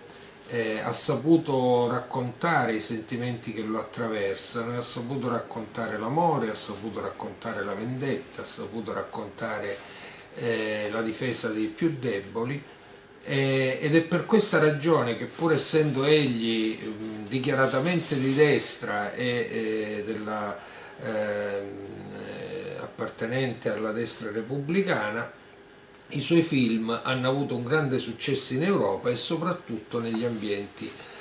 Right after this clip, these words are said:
eh, diciamo, opposti, politicamente opposti a quelli ai quali lui stesso appartiene. Eh, con il cinema Clint Eastwood è riuscito a, eh,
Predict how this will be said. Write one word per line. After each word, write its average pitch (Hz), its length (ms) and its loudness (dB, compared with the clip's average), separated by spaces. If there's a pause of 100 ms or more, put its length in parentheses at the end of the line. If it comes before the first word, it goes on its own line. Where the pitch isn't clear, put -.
(280)
eh, 110 580 4
diciamo, 117 600 0
opposti, 127 720 2
politicamente 127 800 0
opposti 113 500 -2
a 104 60 -4
quelli 104 520 -6
ai 104 220 -2
quali 104 480 -2 (380)
lui 120 160 -2
stesso 110 420 0
appartiene. - 720 -8 (580)
Eh, 123 400 2
con 160 160 6
il 165 140 4
cinema 214 560 4
Clint 147 340 2
Eastwood 139 500 2
è 131 60 0
riuscito 127 600 0
a, 117 340 6 (400)
eh, 113 1000 2